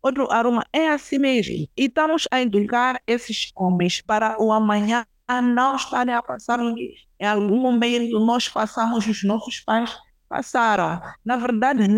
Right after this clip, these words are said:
quem devia ser, é, é, empoderado não são a, a, as mulheres, porque a sociedade formatou a mente que mulher é aquela que deve estar em casa,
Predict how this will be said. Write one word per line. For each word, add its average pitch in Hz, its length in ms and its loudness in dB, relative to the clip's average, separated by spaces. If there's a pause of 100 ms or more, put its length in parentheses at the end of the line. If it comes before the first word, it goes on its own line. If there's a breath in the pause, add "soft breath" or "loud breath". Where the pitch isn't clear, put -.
(120)
quem 277 240 0
devia 208 360 2
ser, 240 300 0
é, 190 320 0
é, 185 300 -2
empoderado 196 640 0
não 240 200 -2
são 240 160 -14 (180)
a, 180 260 0
a, - 160 -4
as 190 120 -4
mulheres, 175 840 -4 (140)
porque 208 440 0
a 202 100 0
sociedade 220 680 0
formatou 226 1500 2 (180)
a 214 140 0
mente 214 760 2 (260 soft breath)
que 208 80 0
mulher 196 920 0
é 220 120 2
aquela 226 600 -2 (280)
que 196 160 -10
deve 220 640 0 (100)
estar 202 320 0
em 202 160 0
casa, 202 580 0